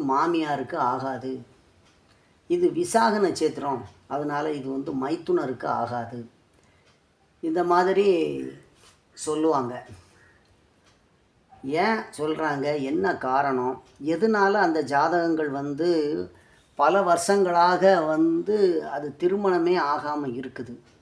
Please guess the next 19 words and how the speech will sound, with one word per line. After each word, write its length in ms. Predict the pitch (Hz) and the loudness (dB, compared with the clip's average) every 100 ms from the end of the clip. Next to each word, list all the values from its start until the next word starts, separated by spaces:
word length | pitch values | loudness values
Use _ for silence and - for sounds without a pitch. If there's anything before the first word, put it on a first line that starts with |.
| _ _ _ _ _ _ _ _ _ | _ _ _ _ _ _ _ _ _
இதுக்கெல்லாம் 520 | 180 220 208 220 254 | 2 2 0 0 2
என்ன 320 | 190 190 247 190 | 4 4 2 4
காரணம்? 520 | 156 160 160 135 123 - _ _ _ _ _ _ _ _ - | 6 8 6 2 -4 -12 _ _ _ _ _ _ _ _ -4
இன்னைக்கும் 520 | 160 208 196 233 226 | -2 0 2 2 4
அந்த 160 | 196 190 | 4 4
மாதிரி 420 | 180 190 196 196 | 4 4 4 4
ஒரு 280 | 190 175 175 165 160 151 151 | 4 4 2 0 0 -2 -6
சொல்லக்கூடிய 840 | - 160 180 190 175 175 180 180 | -6 0 2 2 0 2 2 2
ஒரு 400 | 156 156 156 143 | -2 -2 -2 -4
நிலை 360 | 135 147 170 180 | -4 -2 0 2
வந்து 240 | 156 160 151 | 0 -2 -4
இருக்குதா? 580 | 147 156 151 135 131 - - - - - - - - - | -6 -6 -6 -4 -6 -8 -20 -20 -20 -20 -20 -20 -20 -16
அஹ், 340 | - 147 143 120 | -10 -6 -4 -4
இன்றைக்கு 360 | 120 156 165 | -4 -4 0
இருக்க 220 | 190 190 208 | 0 2 2
காலகட்டங்கள்ல 1000 | 185 180 185 180 180 180 175 170 170 185 180 165 151 143 135 - | 2 4 4 2 4 4 4 2 2 4 4 4 2 -2 -6 -10
நிறைய 320 | - 160 170 156 | -6 -4 -2 -2
பேர், 500 | 170 175 170 156 147 | -2 -2 -2 -2 0
அஹ், 320 | 139 135 | -2 -4